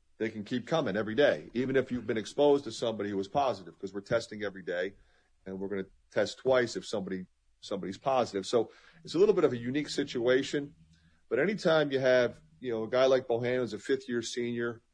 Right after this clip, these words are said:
you know, Connor, Luka, and Jack Nunge are all seniors. Connor and Jack are junior eligible. You know, Wieskamp's a junior, C J Frederick's a junior, but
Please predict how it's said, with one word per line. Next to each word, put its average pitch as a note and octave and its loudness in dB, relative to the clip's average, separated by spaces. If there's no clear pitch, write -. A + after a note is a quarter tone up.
you F#2+ -10
know, G2 -14
Connor, B2 2
Luka, B2 2
and G#2 -2
Jack B2 0
Nunge A2+ -2
are A2 -2
all A2 0
seniors. A#2+ -4
Connor A2+ -2
and G2 -2
Jack A2 0
are F#2+ -6
junior A2+ -2
eligible. A2+ 0
You G#2 -6
know, F#2+ -4
Wieskamp's A#2+ -2
a G2+ -8
junior, A2+ -4
C A#2 -8
J A2 -2
Frederick's A#2 -2
a F#2+ -10
junior, A#2 -8
but G2 -4